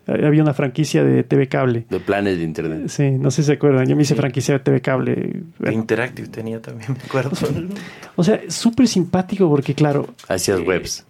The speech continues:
Speaker 1: eh, sí, es, es, hacía webs.
Speaker 2: Sí.
Speaker 1: <laughs> Hacía todo. Pero, pero súper simpático porque finalmente, claro, el, el,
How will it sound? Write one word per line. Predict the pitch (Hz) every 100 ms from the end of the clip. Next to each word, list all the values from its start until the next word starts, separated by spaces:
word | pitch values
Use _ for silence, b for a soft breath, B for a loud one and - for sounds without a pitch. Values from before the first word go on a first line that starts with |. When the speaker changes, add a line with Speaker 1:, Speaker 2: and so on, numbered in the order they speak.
| _
Speaker 1:
eh, | - - 160 160
sí, | - 202 151
es, | 156
es, | - - - -
hacía | 156 - 170 156
webs. | 156 160 - -
Speaker 2:
Sí. | 98
Speaker 1:
<laughs> | 117 - 117 131 - - - - - _ - _ _ B B B B B B B B -
Hacía | 190 240
todo. | 208 202 160 110 - B B - - B B B B B -
Pero, | 160 170 -
pero | - 165
súper | 185 247
simpático | 196 175 220 190 143
porque | 131 147 123 B B B B B - -
finalmente, | - 151 170 196 196 214 208 208
claro, | - 185 147 143
el, | - - - 143 -
el, | 147 139